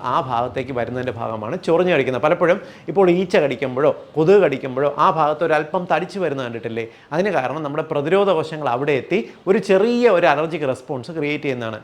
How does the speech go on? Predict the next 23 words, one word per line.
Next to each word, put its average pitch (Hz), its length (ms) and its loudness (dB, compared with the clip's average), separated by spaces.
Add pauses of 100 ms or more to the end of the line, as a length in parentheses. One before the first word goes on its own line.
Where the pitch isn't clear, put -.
(160)
എന്നാൽ 139 440 0 (360)
പ്രത്യേകിച്ച് 226 380 4
ഒന്നും 196 600 4
കടിക്കാതെ 143 600 0 (200)
പ്രത്യേകിച്ച് 233 320 4 (100)
ഒരു 208 120 6
അലർജിയും 196 500 2
ശരീരത്തിൽ 160 320 -2
ഏക്കാതെ 180 520 2
തന്നെ 151 240 0 (240)
ഇത്തരത്തിൽ 165 460 2 (260)
ചൊറിഞ്ഞ് 175 380 2
തടിച്ച് 139 420 -2
വരുന്ന 135 320 -2
ഒരു 135 100 -2
സിറ്റുവേഷനാണ് 127 560 -6
നമ്മൾ 131 200 -4
ഓട്ടോ 135 420 2
ഇമ്മ്യൂൺ 143 200 -2
രോഗം 113 400 -2
എന്ന് 120 140 -2
പറയുന്നത്. 160 440 2 (800)
പലരിലും 170 420 6